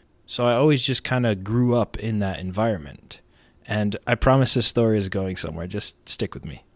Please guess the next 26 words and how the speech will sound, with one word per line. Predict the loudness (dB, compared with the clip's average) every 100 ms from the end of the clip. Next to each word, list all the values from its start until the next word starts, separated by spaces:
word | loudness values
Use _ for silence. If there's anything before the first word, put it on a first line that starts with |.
| _ -12
So | -4 0 4 4 4 -2 _
I'm | -2 2
in | 4 4
that | 6 4 4
you | 2
have | 4 2
to | 2
go | 2 2
to | 2
the |
college | -2 -2 -2 -2 -2
funnel. | -4 -6 -8 -14 -20 _ _ -2
And | 0 2
there's | 2 0
two | 0 0
things | 2 2 2 2
that | 2
I |
really | 0 2 2 2 2 0
love | -2 -2 0 -2
to | 0
study | 0 0 -2 -2
and | -2
learn, | -4 -4 -6
natural | -2 0 2 0
science | 2 0 0 -2 -2